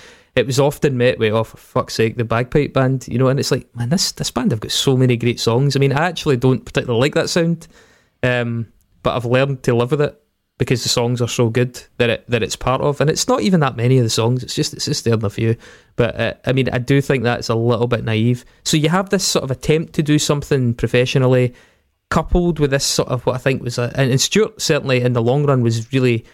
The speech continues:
frustrated about that sound. He hated getting asked about it in interviews. I think they overcompensate in some of their later records by trying to sort of, like, get away from it so much that they end up just being, as you said, dad rock, like, just pure M O R,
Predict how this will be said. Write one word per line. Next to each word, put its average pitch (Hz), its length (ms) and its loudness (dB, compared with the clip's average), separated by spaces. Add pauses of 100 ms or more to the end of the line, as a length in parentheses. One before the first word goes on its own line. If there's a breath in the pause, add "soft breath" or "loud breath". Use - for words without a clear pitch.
(140 soft breath)
frustrated 135 560 0
about 131 220 2
that 127 160 0
sound. 131 320 2
He 113 80 2
hated 131 400 2
getting 110 160 -2
asked 117 240 -2
about 120 160 2
it 107 80 -2
in 110 80 -2
interviews. 117 580 0 (480 loud breath)
I - 40 -8
think 143 280 -2
they 123 160 -2
overcompensate 143 1000 0
in 135 100 -2
some 139 200 0
of 131 60 0
their 123 80 0
later 127 320 0
records 127 400 -2
by 113 300 -4 (260)
trying 139 320 -2
to 135 60 -6
sort - 240 0
of, 117 120 0
like, - 360 -4
get 143 160 -2
away 131 220 0
from 160 200 0
it - 140 -2
so - 260 2
much - 380 -2
that - 100 0
they 131 140 2
end 131 120 0
up - 140 -2
just - 180 -6
being, 120 280 2
as 117 160 0
you 113 40 -2
said, 120 300 2
dad 123 260 -2
rock, 139 220 0
like, 113 120 -4
just - 160 -6
pure 131 220 0
M 127 200 0
O 120 100 2
R, 123 160 2